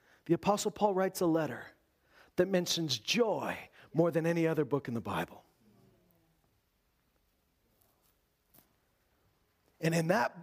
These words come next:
letter, in the fourth chapter, he says, "Don't you worry about anything. Don't let yourself be anxious over anything. Nothing. Be anxious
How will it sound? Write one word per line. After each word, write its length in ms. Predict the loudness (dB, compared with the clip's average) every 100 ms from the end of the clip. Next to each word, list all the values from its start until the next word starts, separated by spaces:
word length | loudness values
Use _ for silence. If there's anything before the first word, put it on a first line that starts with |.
| 0
letter, 380 | 0 0 -6 -10 -20 _ _ _ _ _ -10
in 60 |
the 80 | -10
fourth 340 | -2 0 0
chapter, 500 | -2 -8 -8 -12 -18 -20 _ _ _ _ _ _ _
he 160 | -2 0
says, 680 | 0 -2 -2 -4 -10 -10 -12 _ _ _ _ _ _ _ _ _ _ _ _ -6
"Don't 220 | -4 -4
you 100 | -4
worry 220 | -2 -2
about 260 | -2 -2 -4
anything. 460 | -6 -10 -12 -16 -20 _ _ _ _ _ _ _ _ _ _ _ _ -6
Don't 240 | -4 0
let 200 | -2 -2
yourself 280 | -2 -4 0
be 140 | -2
anxious 420 | 0 -4 -4 -6
over 220 | -8 -10 -14
anything. 400 | -16 -18 -20 -20 _ _ _ _ _ _ _ _ _
Nothing. 360 | 0 0 -2 -12 -16 _ _ _ _ _
Be 160 | -6 -2
anxious 580 | 0 0 0 -2 -2 -4